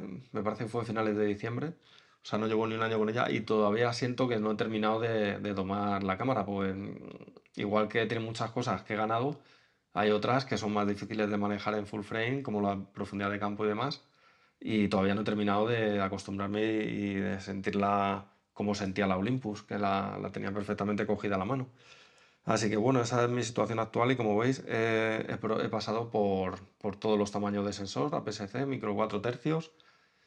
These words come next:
y, y full frame. Me falta el medio formato, pero bueno, eso, mm, no sé si llegará algún día, será accesible, como, tanto como para plantearse el cambio. Y bueno,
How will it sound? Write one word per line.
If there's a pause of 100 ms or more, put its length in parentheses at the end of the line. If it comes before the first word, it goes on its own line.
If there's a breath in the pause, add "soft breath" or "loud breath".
(260 soft breath)
y,
y
full
frame. (580)
Me
falta
el
medio
formato,
pero
bueno, (300)
eso, (440)
mm,
no
sé
si
llegará
algún
día,
será
accesible, (640 soft breath)
como,
tanto
como
para
plantearse
el
cambio. (840 soft breath)
Y
bueno,